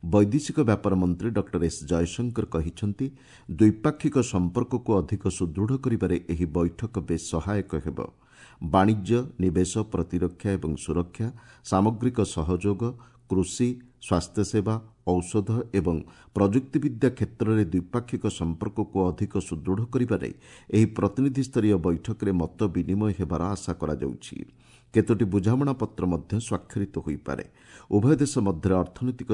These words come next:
ସମ୍ପର୍କ ଦୃଢ଼ ରହିଛି। ଦୁଇ ହଜାର ତେଇଶ ଚବିଶ ଆର୍ଥିକ ବର୍ଷରେ ଦ୍ୱିପାକ୍ଷିକ ବାଣିଜ୍ୟ କାରବାର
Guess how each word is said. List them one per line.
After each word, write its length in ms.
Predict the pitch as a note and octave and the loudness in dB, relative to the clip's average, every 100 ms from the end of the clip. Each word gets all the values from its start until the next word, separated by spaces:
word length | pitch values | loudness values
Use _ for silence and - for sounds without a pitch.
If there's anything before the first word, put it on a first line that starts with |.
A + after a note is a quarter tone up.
| G#2+ | -2
ସମ୍ପର୍କ 500 | E2 E2+ A2+ A2+ - F#2 - F#2+ | -2 -4 -4 -6 -4 -6 -4 -4
ଦୃଢ଼ 220 | F#2+ G2 F#2 | 0 2 2
ରହିଛି। 420 | E2+ E2 - - - - - - D#2+ | -2 -4 -8 -8 -10 -12 -20 -14 0
ଦୁଇ 200 | G2 F#2+ | 4 4
ହଜାର 300 | G2 F2 F#2 | 4 4 2
ତେଇଶ 280 | F2+ F#2+ A2+ A#2+ | 2 0 0 -4
ଚବିଶ 300 | A2 F#2+ F#2 G2+ | -4 -2 -2 -2
ଆର୍ଥିକ 360 | E2+ - G2 G#2+ | -4 -6 -8 -4
ବର୍ଷରେ 400 | F#2 G#2 A2+ A2 | -4 -4 -4 -4
ଦ୍ୱିପାକ୍ଷିକ 600 | F#2 E2+ - F2 - - F2 | -4 -4 -4 -6 -6 -6 -4
ବାଣିଜ୍ୟ 360 | D#2+ E2+ D2+ F2+ | 0 -2 -2 -4
କାରବାର 420 | E2+ E2+ G#2 G2 | -2 -2 -2 -4